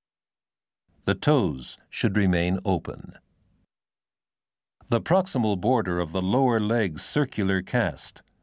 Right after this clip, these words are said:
lies below the tibial tuberosity and the popliteal fossa. An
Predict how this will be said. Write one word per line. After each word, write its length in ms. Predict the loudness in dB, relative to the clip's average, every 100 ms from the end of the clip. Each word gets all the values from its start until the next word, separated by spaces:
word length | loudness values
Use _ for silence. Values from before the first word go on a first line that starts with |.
| -10
lies 400 | 0 2 2 0
below 380 | -2 0 2 2
the 160 | -2
tibial 520 | -2 -2 2 2 2 0
tuberosity 960 | -2 0 2 0 -2 -6 -8 -10 -12 -6
and 200 | 0 2
the 60 | 2
popliteal 720 | -2 -2 0 0 0 -2 0
fossa. 500 | 0 0 -2 -12 -14 _ _ _ _ _ _ _ _ -4
An 260 | 0 0